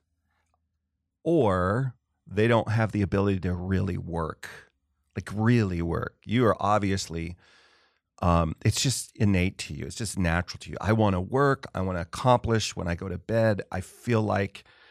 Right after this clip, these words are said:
on what, however you measure your list, I've got these things done." And that's awesome. But if you don't have the ability, I mean, I, I think even God on occasion said, "All right, I'm gonna rest.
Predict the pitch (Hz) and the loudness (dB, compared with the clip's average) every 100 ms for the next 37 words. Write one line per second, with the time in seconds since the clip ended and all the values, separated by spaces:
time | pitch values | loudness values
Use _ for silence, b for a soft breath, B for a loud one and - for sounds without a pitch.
0 | b b - 92 92 87 90 104 127 127 | b b -2 0 2 0 2 4 4 2
1 | 117 110 107 107 104 92 92 92 98 95 | 2 2 4 2 0 -4 -4 -2 -2 -2
2 | 90 85 104 110 - 98 - - 95 90 | -4 -4 -2 -2 -2 -4 -4 -4 -4 -4
3 | - 95 87 87 95 _ _ _ _ _ | -2 0 0 -2 -6 _ _ _ _ _
4 | - - 107 101 - 101 87 - 85 110 | -10 0 2 2 0 0 0 -2 -6 -6
5 | - b b b b b - 135 180 147 | -10 b b b b b -6 -2 0 0
6 | 175 131 120 95 107 113 92 87 90 95 | -2 0 -2 0 0 0 -2 -6 -6 -10
7 | 90 _ _ - 95 95 101 113 92 107 | -12 _ _ -8 -4 -2 -2 -2 -4 -4
8 | 92 92 87 87 95 120 92 87 87 - | -6 -8 -8 -4 0 2 2 -2 -6 -4
9 | 101 101 87 - - - 98 90 95 90 | -2 -2 -4 -8 -10 -8 -6 -6 -6 -8
10 | 80 78 73 - - - - | -8 -10 -10 -12 -14 -16 -16